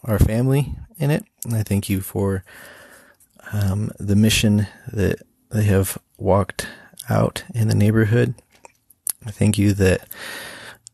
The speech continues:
um, I thank you that we are a church who is desiring to follow after you,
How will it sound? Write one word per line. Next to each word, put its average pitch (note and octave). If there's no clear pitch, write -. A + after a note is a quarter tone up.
um, G2
I G#2+
thank C3
you C3+
that A2+
we A#2
are A2
a G#2
church -
who G#2
is A2+
desiring B2
to C3
follow B2
after C#3
you, D#3